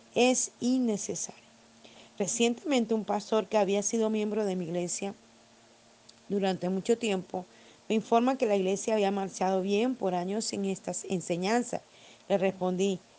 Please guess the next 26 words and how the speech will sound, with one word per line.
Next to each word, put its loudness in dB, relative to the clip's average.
"Mira 4
a 4
tu 0
iglesia 2
y 4
la 2
mía. -4
La 4
mitad 2
de 4
tus -2
miembros 0
no -2
concurren -2
a 0
las 2
reuniones. -2
El 6
pecado 2
es 0
desenfrenado. 0
La 2
depresión 0
y 2
la 4
opresión -2